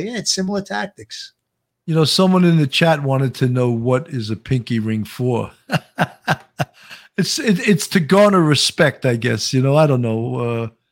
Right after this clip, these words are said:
Speaker 2: we would laugh because, you know, different, uh, ethnic groups on the police department do and wear different things. And that was definitely an Italian thing to wear a pinky ring, right?
Speaker 1: Yeah, yeah.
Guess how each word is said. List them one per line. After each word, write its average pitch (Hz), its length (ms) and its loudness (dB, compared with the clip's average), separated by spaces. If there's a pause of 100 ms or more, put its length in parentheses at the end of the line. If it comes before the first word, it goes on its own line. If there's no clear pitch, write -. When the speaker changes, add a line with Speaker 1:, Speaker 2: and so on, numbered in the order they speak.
(400)
Speaker 2:
we 226 120 4
would 247 160 6
laugh 220 420 2
because, 156 400 2
you 208 60 0
know, 180 200 6
different, 175 640 0 (200)
uh, 135 260 0
ethnic 151 380 -2
groups 139 300 -2
on 127 100 0
the 120 80 -2
police 156 300 0
department 104 580 -2 (640)
do 151 280 4
and 131 180 2
wear 131 240 2
different 123 480 -2
things. 110 400 -4
And 117 320 -6 (240)
that 175 120 4
was 156 180 4
definitely 131 500 2
an 113 60 0
Italian 113 500 0
thing 117 260 -2
to 113 120 -4
wear 104 160 -2
a 98 60 -8
pinky 120 340 -2
ring, 87 260 -10
right? 117 260 -8 (140)
Speaker 1:
Yeah, 131 440 -2
yeah. 127 360 -6